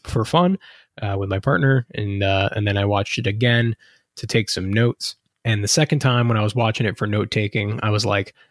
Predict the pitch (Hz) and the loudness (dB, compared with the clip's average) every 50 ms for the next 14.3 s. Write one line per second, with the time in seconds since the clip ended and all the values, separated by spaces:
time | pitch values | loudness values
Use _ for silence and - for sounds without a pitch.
0 | - - 135 110 110 113 120 107 - - 127 113 110 107 95 95 95 95 95 98 | -4 -2 0 2 2 0 0 -2 0 0 2 2 2 2 0 0 0 0 0 -2
1 | - 131 107 - - 95 90 87 90 107 - - - - - 110 101 101 - - | -4 -6 -6 -4 -4 -2 -2 -2 -4 -4 -4 -4 -4 -2 0 0 -2 -2 -4 -8
2 | _ _ - 127 113 110 107 107 123 113 113 110 104 104 101 98 98 98 98 107 | _ _ -2 0 2 2 2 2 2 2 2 2 2 0 0 0 0 -2 -2 -2
3 | - 117 104 104 101 98 98 - 104 - - 117 107 104 104 98 104 98 101 110 | 0 0 2 2 2 0 0 0 -2 -2 0 -2 0 0 -2 -2 -2 -2 -2 -2
4 | 104 104 104 104 104 - 113 101 104 101 95 101 110 110 117 117 117 110 110 104 | -2 0 -2 -2 -2 0 -2 -2 -2 -2 -2 0 0 0 2 2 0 0 -2 -4
5 | 104 113 98 - 156 139 - - 139 - 120 110 107 104 110 101 98 - 104 104 | -6 -6 -4 0 0 0 0 0 -2 0 2 0 2 2 2 0 0 0 0 0
6 | 98 98 101 98 98 98 98 - 113 - - 104 101 101 104 104 104 104 110 113 | 0 0 0 0 -2 -2 -2 -6 -8 -6 -4 -4 -2 -2 -2 -2 0 -2 0 0
7 | 120 117 117 - - - 120 - - 123 113 107 107 104 104 101 - 107 104 101 | 0 0 -2 -2 -2 -4 -4 -4 -2 -2 -2 0 0 0 0 0 0 0 0 0
8 | 104 104 104 101 104 - - 101 101 - - _ _ _ _ _ _ _ _ _ | 0 0 0 0 0 0 2 0 0 0 -4 _ _ _ _ _ _ _ _ _
9 | _ _ _ _ - - - - - - - - - - - - 131 113 - - | _ _ _ _ -12 -10 -8 -8 -8 -10 -8 -6 -6 -6 -6 -6 -8 -6 -4 0
10 | 95 92 95 95 95 95 98 95 98 101 101 - - - 98 92 107 - 117 107 | 0 2 2 2 2 0 0 0 2 2 2 0 -2 -4 -6 -4 -4 -2 0 0
11 | 104 113 131 143 - - - - 240 220 - - - 208 170 - 160 147 139 135 | -2 -2 -2 0 0 0 0 2 2 2 2 2 0 0 2 2 0 0 0 0
12 | 117 - _ - - 117 107 104 - 110 107 113 131 107 107 101 101 - - - | -2 -4 _ -4 -2 0 0 0 0 -2 -2 -2 -4 -4 -2 -2 -4 -4 -4 -4
13 | 110 101 - - - - - - _ - - 110 - - 117 107 - - 107 107 | -6 -6 -6 -10 -20 -20 -20 -20 _ -6 -6 -6 -2 0 0 0 0 0 0 0
14 | 107 - - 113 - | 0 0 0 -2 -2